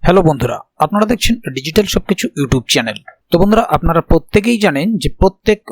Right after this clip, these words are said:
মাসে রিজার্ভ ব্যাংকের তরফ থেকে ব্যাংকের ছুটির দিন ঘোষণা করা হয় এবং এই ছুটির দিন বিভিন্ন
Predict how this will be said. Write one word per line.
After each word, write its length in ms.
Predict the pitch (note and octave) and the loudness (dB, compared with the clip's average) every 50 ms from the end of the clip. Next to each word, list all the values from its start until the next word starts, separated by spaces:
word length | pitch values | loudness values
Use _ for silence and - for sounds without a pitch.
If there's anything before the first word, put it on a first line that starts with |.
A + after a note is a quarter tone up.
| C#3 B2+ A#2+ A#2+ | -10 -6 0 2
মাসে 340 | B2+ D3+ D#3+ - - D#3+ B2 A#2 C3+ - _ _ _ - - D3 C3+ | 2 2 2 2 2 0 0 0 -4 -10 _ _ _ -10 -4 0 0
রিজার্ভ 240 | D3+ E3 E3+ G3 F3 E3+ | 2 2 2 0 0 0
ব্যাংকের 260 | G#3 G3+ F#3+ G3 - - | -2 -2 -2 -4 -4 0
তরফ 200 | - D3+ C#3+ D3 _ - | 0 0 0 0 _ -2
থেকে 220 | - C3+ C3+ C#3 F#3 C#4 _ _ - C3+ C3 | -4 -2 -2 -4 -6 -6 _ _ -8 -2 2
ব্যাংকের 320 | E3+ F3+ F#3 - G#3 G#3 - - - | 2 2 2 2 0 0 0 -2 -2
ছুটির 320 | - F3+ E3+ F3+ G3+ F#3+ E3+ | 0 0 2 2 2 2 2
দিন 140 | G3+ G#3 G3 | 2 2 2
ঘোষণা 380 | C3 - C#3+ - - D3 C3+ B2 | 2 2 2 2 0 0 0 0
করা 240 | - - C3 A#2+ A2+ | 2 4 4 4 4
হয় 180 | B2 A#2+ A2+ - - _ _ - | 2 0 -2 -4 -10 _ _ 2
এবং 240 | F#3 G3 F#3+ F#3 F#3+ _ _ - | 2 4 4 2 0 _ _ 0
এই 180 | F#3+ G3 A#3 B3 B3 _ _ _ - | 2 2 2 0 -2 _ _ _ 0
ছুটির 300 | - F3+ F3 F3 G3 F3+ | 0 0 2 0 -2 0
দিন 140 | E3 G3 G#3+ G3 | 0 2 2 4
বিভিন্ন 300 | E3 D#3+ D3+ E3+ F3 | 2 2 2 2 2